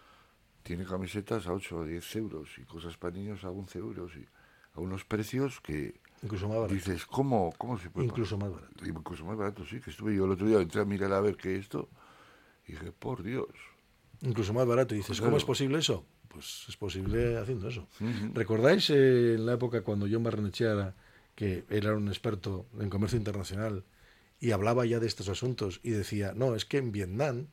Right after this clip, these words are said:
Speaker 2: lo que hacen es negociar con el gobierno. El gobierno coge, clausura a una población entera, o sea,
Speaker 1: Ujú.
Speaker 2: uno de los pueblos,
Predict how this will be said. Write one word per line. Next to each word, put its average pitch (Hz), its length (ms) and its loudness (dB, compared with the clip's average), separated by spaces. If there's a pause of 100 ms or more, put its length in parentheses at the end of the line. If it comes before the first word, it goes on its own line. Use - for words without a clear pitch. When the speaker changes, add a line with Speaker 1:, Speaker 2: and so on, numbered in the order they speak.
(440)
Speaker 2:
lo 101 200 0
que 127 100 6
hacen 127 260 4
es 117 160 0
negociar 107 400 -2
con 131 140 0
el 113 60 -2
gobierno. 95 520 -2
El 87 60 -6
gobierno 110 440 -2
coge, 120 320 -2
clausura 101 500 -2
a - 20 2
una 113 200 -2
población 113 440 -4
entera, 127 420 -4
o - 120 -18
sea, 104 120 0
Speaker 1:
Ujú. 98 100 -2
Speaker 2:
uno 107 120 0
de 107 60 -2
los 107 120 -2
pueblos, 151 460 -2